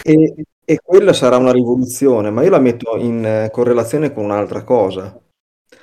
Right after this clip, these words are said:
perché il meccanismo del Tesla Insurance negli Stati Uniti è molto legato al full self-driving.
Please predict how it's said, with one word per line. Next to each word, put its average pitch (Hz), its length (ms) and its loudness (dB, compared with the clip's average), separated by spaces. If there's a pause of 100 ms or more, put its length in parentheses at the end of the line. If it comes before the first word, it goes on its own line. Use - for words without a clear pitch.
(160)
perché 117 720 0
il 135 200 2
meccanismo 131 680 2
del 104 720 0 (800)
Tesla 117 320 4
Insurance 113 600 0
negli 110 140 -4
Stati 110 300 -2
Uniti 127 580 0 (180)
è 117 180 2
molto 156 720 6
legato 110 600 0
al 117 120 4
full - 220 -18
self-driving. 104 920 -8